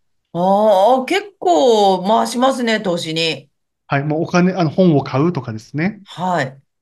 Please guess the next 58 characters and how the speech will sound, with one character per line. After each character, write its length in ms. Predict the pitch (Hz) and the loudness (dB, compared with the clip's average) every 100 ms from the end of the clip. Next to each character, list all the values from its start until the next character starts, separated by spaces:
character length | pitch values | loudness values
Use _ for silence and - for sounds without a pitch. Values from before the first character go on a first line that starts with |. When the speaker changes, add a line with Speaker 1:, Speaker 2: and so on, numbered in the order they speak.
| _ - | _ -4
Speaker 2:
は 120 | 123 | -4
い。 140 | 117 - _ - | -4 -14 _ -4
な 140 | 131 | -2
ん 20 | |
か 100 | 123 | -2
勉 260 | 123 135 135 | -2 0 0
強 120 | 135 | 0
セ 160 | 127 127 | -2 0
ミ 100 | 135 | 2
ナ 80 | 135 | 0
ー 20 | |
に 100 | 131 | -2
行 80 | 131 | -4
く 40 | |
と 120 | - | -4
か。 360 | - 117 104 - | -2 -4 -4 -10
Speaker 1:
う 80 | 160 | -8
ん。 840 | 190 190 190 180 175 156 139 135 - - | -4 -2 -2 -4 -6 -8 -8 -10 -16 -6
Speaker 2:
は 140 | 123 | -4
い。 120 | 113 - _ _ _ _ _ | -4 -10 _ _ _ _ _
Speaker 1:
人 320 | - 131 190 | -2 0 2
と 160 | 208 214 | 2 2
会 140 | 220 | 0
う 60 | - | 0
と 120 | 165 | -4
か 140 | 123 | -4
ね。 200 | 135 254 | -4 -2
Speaker 2:
な 60 | 330 | -2
ん 40 | 339 | -4
で、 80 | _ _ - | _ _ -8
ま 60 | 202 | 0
あ、 20 | |
そ 100 | 202 | 2
う 20 | |
で 60 | 143 | 2
す 100 | 160 | 2
ね。 100 | 190 | 0
人 160 | 190 165 | 2 0
と 180 | 160 | 2
会 100 | 147 | 4
う 20 | 151 | 2
の 180 | 139 | 0
に 220 | 160 196 185 | -2 0 0
お 80 | |
金 200 | 131 127 | 2 0
使 140 | 123 127 | 0 -6
っ 60 | 127 | -6
た 80 | |
り 60 | 123 | -6
と 80 | 123 | -8
か 100 | 123 | -12
で 60 | |
す 120 | - 160 | -8 -6
ね。 160 | 185 180 | -6 -6
Speaker 1:
う 20 | |
ん。 640 | 175 170 165 160 147 147 _ _ _ _ _ _ - | -16 -16 -14 -14 -14 -18 _ _ _ _ _ _ -6
Speaker 2:
は 140 | 117 | -4
い。 120 | 120 | -6